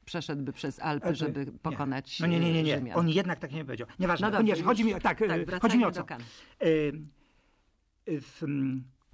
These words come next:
Speaker 2: napad-, Rzymianie wystawili przeciwko Hannibalowi najpierw dwa legiony. Nie powiodło się.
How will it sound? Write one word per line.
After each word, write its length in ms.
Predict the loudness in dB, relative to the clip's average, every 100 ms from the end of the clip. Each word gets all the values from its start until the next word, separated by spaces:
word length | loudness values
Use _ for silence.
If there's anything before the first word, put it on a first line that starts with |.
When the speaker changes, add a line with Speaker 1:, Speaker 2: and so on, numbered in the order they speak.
| 2
Speaker 2:
napad-, 420 | 4 2 -4 -4 -12 -14 -16 -10
Rzymianie 520 | 0 4 4 4 0
wystawili 680 | -4 -4 -2 0 2 2 0 -8 _
przeciwko 480 | -6 -6 -6 -6 -2
Hannibalowi 500 | 0 0 2 2 2
najpierw 500 | 0 0 -2 -4 -18 _ _ _
dwa 160 | 0 0
legiony. 360 | 0 -8 -10 -20 _ _ -8
Nie 100 | -4
powiodło 340 | -4 -6 -12
się. 120 | -20